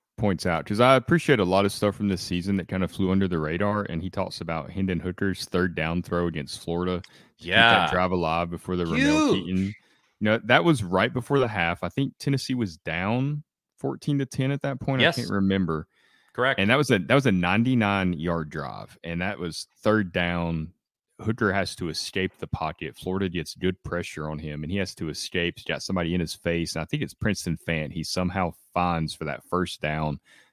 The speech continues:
Speaker 1: to keep that drive alive. I mean, who knows how that game turns out if they don't hit that play and score before halftime. I mean, that really was a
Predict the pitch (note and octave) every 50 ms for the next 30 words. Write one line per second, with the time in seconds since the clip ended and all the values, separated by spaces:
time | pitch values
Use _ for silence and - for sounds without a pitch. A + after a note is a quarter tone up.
0 | _ - - - - A2+ A#2 - - A2 F#2 F2+ - G2+ F#2+ G2 F2+ E2 D#2+ F2
1 | F2+ F#2+ F#2 F2+ E2+ F2 E2+ F2 F2+ F#2 G2+ B2 B2+ A#2 G#2+ A2 A#2 A2+ A2 G#2
2 | - - G2 F#2+ F#2 F#2 F2 D#2+ D#2+ F2 F2+ F#2 F#2 F2 - - G2 F#2+ F#2 E2
3 | E2 D#2+ F2+ F#2 F#2 D#2+ D2+ - _ _ _ _ _ _ _ - E2+ - - F#2
4 | F#2 F#2+ F#2+ F#2 F2 - - _ _ _ _ _ - F#2 - G#2+ F#2 - F2 C#2
5 | - - - F#2 F#2 F2+ D#2+ D2+ - - - - F2 F#2 F#2+ F2+ E2 D2+ C#2+ -
6 | _ - - - - E2 D#2 - - E2 D#2 D#2+ - - D2+ C#2+ C#2+ D2 D2+ E2+
7 | F2 - - F2 F#2 F#2 F2 E2 E2 E2+ E2 D#2+ D#2+ D2+ C#2 C#2